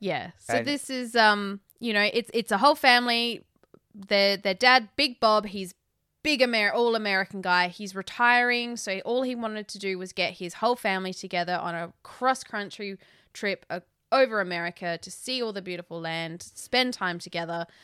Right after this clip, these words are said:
Speaker 1: before, you know, the kids go off to college. Like, the, his older daughter's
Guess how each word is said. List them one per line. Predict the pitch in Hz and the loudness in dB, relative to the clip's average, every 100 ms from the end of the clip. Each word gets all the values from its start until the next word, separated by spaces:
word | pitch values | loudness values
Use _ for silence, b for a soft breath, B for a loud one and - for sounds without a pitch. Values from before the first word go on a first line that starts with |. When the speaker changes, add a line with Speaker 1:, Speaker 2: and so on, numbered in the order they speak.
| b | b
Speaker 1:
before, | 196 190 180 | -10 -2 -2
you | 180 | -2
know, | 175 | -4
the | 165 | -8
kids | - - 175 | -8 -10 -6
go | 208 | -2
off | 185 - | -2 -4
to | |
college. | - 180 180 180 180 - | -8 -4 -2 0 -2 -4
Like, | 175 - | -4 -4
the, | - 175 | -6 -6
his | 170 180 | -6 -6
older | 185 190 | -4 -4
daughter's | 180 180 180 180 180 | -4 -4 -2 -4 -8